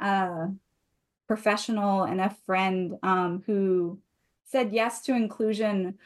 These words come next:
right away, and then we got to figure out, um, what that meant for us and our students and our families, really shaped, um, who I am as a teacher, and, and we got to continue to engage in that way for a number of years. And then when I left Oakland, I thought,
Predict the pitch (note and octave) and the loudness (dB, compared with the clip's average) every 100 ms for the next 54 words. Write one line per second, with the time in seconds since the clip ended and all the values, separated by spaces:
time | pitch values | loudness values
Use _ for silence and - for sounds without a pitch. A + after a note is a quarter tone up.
0 | _ - G#3+ A3 G#3 F#3+ G#3 C4 A#3 G#3 | _ -6 -2 0 0 0 0 0 0 -2
1 | G3+ G3 G3+ G3 - G#3 G#3+ F#3+ C#3 F#3 | 0 2 2 2 0 2 2 2 0 0
2 | C#4 - - - G#3 F#3+ F#3 G3+ G#3 G3+ | 0 0 -4 -2 0 2 2 2 2 2
3 | G3+ A3+ C4+ - G3+ G#3+ A3+ A3 A3+ A3 | 0 0 0 0 0 0 0 0 0 0
4 | G3+ A3 G3 F#3 F#3+ G3 G#3 B3 C4+ C4+ | 0 2 2 0 0 0 2 2 0 -2
5 | - - - C4+ F4 E4+ - G3 C4 - | -18 -18 2 2 4 -2 0 0 0 -4
6 | - - G3+ G3 F3 E3+ F#3+ - C4 A3+ | -14 -4 0 2 2 0 -2 -2 0 2
7 | - A3 D4+ G#3+ G3+ G#3 G3 F#3+ G#3+ B3+ | 0 -2 0 0 0 -2 0 -2 0 -4
8 | A#3 G3 F#3 F3+ F3 - A3 A#3+ A#3+ B3 | -2 2 2 2 -6 -2 2 2 0 0
9 | B3 A#3+ A3+ A3 A3+ G3+ F#3+ G3 F#3+ F3+ | 0 2 0 2 2 2 2 2 2 0
10 | - - _ G#3 A3+ C4 D4 D#4+ C#4+ B3+ | -6 -20 _ -2 0 2 0 0 0 0
11 | B3 C4 C#4 A3+ B3 B3 B3+ A3+ A3 A3+ | 2 2 0 0 0 0 0 -2 0 2
12 | A3+ A3+ G#3+ G#3+ A#3 D4+ - A#3+ C4+ C4+ | 2 2 2 2 2 -2 0 2 2 0
13 | B3+ A3 G#3+ A#3 G#3+ G#3+ G#3 G#3 | 0 0 0 -2 0 0 0 -4